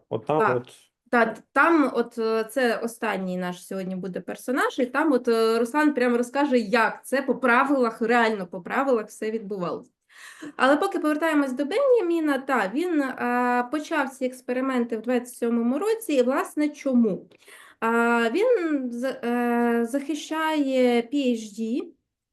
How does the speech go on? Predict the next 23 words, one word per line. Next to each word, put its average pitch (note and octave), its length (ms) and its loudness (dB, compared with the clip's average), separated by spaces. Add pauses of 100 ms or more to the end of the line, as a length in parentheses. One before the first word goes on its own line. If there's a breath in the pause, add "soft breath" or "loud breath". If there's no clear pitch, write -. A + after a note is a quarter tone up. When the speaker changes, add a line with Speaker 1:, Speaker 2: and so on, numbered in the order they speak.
(360)
Speaker 2:
е, A#3+ 400 4
свою B3 220 0
габілітаційну B3 1040 -2
роботу, G3+ 600 -4
і E4 160 0
все - 300 -10
хорошо. D4+ 680 -6 (500 loud breath)
А, A#3 360 2
але B3 240 2 (420)
йому E4 280 2
не F4 140 2
дає D#4+ 320 0
спокою D#4 880 -6
фігура C#4+ 600 -4
одного A#3+ 920 -2
іншого A#3 500 0
німецького G#3 640 -4
філософа, F4 880 0
якого C4+ 400 -2
ви A3 180 0
всі A3 220 -10
точно F3+ 760 -6
чули, F#4 500 2